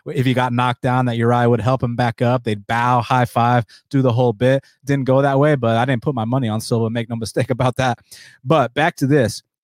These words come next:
Uriah Hall versus Yoel Romero. I think that's the fight to make, man. And as far as the line is concerned, let me see if they had a previous line on that matchup. Um, 'cause I'm actually kinda curious, uh, where they would have initially lined it. I'm typing in Hall Romero real quick to see if, uh,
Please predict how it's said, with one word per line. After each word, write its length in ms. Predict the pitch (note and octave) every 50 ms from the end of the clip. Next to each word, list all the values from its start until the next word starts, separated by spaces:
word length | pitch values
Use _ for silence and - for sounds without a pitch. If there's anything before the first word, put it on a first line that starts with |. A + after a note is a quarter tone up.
| _ -
Uriah 300 | B2+ C3+ D3+ D3+ C#3+ C3+
Hall 180 | D3 D3+ D3
versus 200 | C#3 C#3 A#2+ -
Yoel 200 | B2+ B2+ C3+ C3
Romero. 320 | B2 A#2+ A#2+ B2 A#2+ A2 G#2+
I 60 | A2+
think 160 | - F3+ D#3
that's 140 | F#3 F3+ -
the 100 | - F#3+
fight 200 | - G3 F3+ E3
to 80 | - E3+
make, 220 | D3+ C#3+ B2 A#2
man. 180 | A2+ A2+ A#2+ B2+
And 240 | C#3 C#3 C#3 B2+ - _ _ - - - - - _ _ _
as 140 | - B2+ -
far 260 | - F#3+ G3 A3 A3
as 80 | G#3+ E3
the 100 | D3+ B2+
line 320 | A#2+ A#2+ B2 C3 C#3+ D3+
is 120 | D#3+ D3+ -
concerned, 380 | E3+ D#3 - - E3 E3 D#3
let 80 | D3+ F3
me 80 | G3+
see 140 | - - B3+
if 80 | A3 F3
they 120 | F3 C#3+
had 200 | A2 C#3+ C#3+ C#3+
a 80 | B2+ G#2+
previous 480 | - - - C#3 C#3 C3+ B2 G#2 -
line 380 | G#2+ G#2 G#2 G#2+ A2+ B2 C3+ C3 - _ _ _ _ _ _ _ _ _ _ _ _ _ _ _ _ _ _ _ _
on 120 | A#2 A#2 A#2+
that 140 | A#2+ A#2 A2
matchup. 400 | A2 A2 A#2+ - - D#3+ D3+ D3+ - _ _ _ _ _ _ _ _ _ _ _ _ _ _ _
Um, 440 | A#2 A2+ G#2+ G#2+ G#2 G2+ G2+ G2+ G2
'cause 140 | - A#2+ A2+
I'm 100 | B2 B2+
actually 220 | B2+ - - -
kinda 200 | - D3+ C#3 G#2+ F#2 -
curious, 640 | - - - B2 B2 B2 A2+ G#2 G2+ G2 F#2 - -
uh, 360 | G#2 G2 G2 F#2+ F#2+ G2 F#2
where 300 | - A2+ A#2 A2+ A2 A2
they 160 | G#2+ A2+ A2
would 180 | G#2 A2 G#2+ G#2
have 100 | G#2+ - _ _ _
initially 480 | A2+ A2 A2+ A#2+ B2+ - - C#3+ C#3 C#3
lined 360 | B2+ A2+ G#2+ A2 A#2+ C3 D3
it. 120 | D#3 C3+
I'm 100 | G#2+ A2
typing 320 | - - B2 A#2+ A#2 A#2 A2
in 80 | A2+
Hall 300 | G#2+ G2 A2+ A2 A2+ A2+
Romero 380 | A2 A2 G#2+ G#2+ A2 A2+ A#2 A#2+
real 180 | A2+ A#2 A#2+ A#2
quick 220 | - B2 A#2 -
to 60 | G#2+
see 220 | - - A#2 A2+ A2
if, 160 | A2 - -
uh, 220 | G#2 G2+ G2+ G2